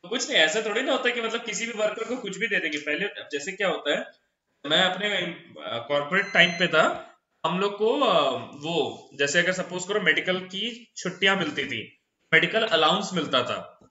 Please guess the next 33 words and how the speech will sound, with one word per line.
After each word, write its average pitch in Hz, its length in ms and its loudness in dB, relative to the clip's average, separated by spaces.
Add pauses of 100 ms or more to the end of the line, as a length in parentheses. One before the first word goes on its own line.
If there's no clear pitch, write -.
अब 156 60 -2
मेडिकल 180 340 6
allowance 214 340 4
company 208 640 0
ने, 220 120 0
obviously 202 440 0
medical 208 320 2
allowance 208 280 2
क्यों 208 140 -4
दे 208 80 4
रही 202 120 4
है? 240 80 6 (380)
company 180 320 -4
ने 226 100 -2
medical 202 380 0
reserves 170 400 2
बना 151 200 2
के 139 140 -2
रखे 123 240 -4
होंगे। 104 340 -8 (560)
medical 190 280 4
allowance 220 320 4
ऐसा 214 200 0
नहीं 247 120 -2
कि 330 80 -4
कुछ 226 220 -6
भी 202 140 0
जाके 214 240 2
बिल 196 220 -4
जाके 190 240 2
दे 160 140 2
आ 131 140 4
जाए। 113 200 -4